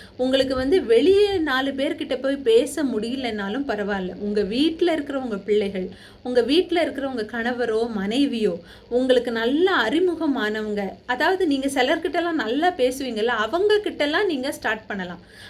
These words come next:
அப்படி ஒவ்வொருத்தர்கிட்டயா சொல்லும்போது, நீங்க ஏற்கனவே இந்த நாவு சொல்லி சொல்லி பழகுனதுனால உங்களால சுவிசேஷம் அறிவிக்காம இருக்க முடியாது, மத்தவங்க கிட்ட ஈஸியா இருக்கும் அறிவிக்கிறது.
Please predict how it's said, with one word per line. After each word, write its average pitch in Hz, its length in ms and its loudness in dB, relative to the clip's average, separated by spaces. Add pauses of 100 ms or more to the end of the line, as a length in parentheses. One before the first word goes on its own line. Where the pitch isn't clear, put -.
அப்படி 254 280 0
ஒவ்வொருத்தர்கிட்டயா 339 840 2
சொல்லும்போது, 247 760 -2 (240)
நீங்க 277 180 -2
ஏற்கனவே 330 680 2
இந்த 302 180 2
நாவு 254 440 -2
சொல்லி 381 520 2
சொல்லி 302 320 -4
பழகுனதுனால 233 1120 -4
உங்களால 208 560 -2
சுவிசேஷம் 254 600 -4
அறிவிக்காம 214 760 -2 (320)
இருக்க 285 320 0
முடியாது, 214 360 0
மத்தவங்க 254 540 -2
கிட்ட 269 200 -2
ஈஸியா 269 500 -4
இருக்கும் 233 500 -2
அறிவிக்கிறது. 190 520 -4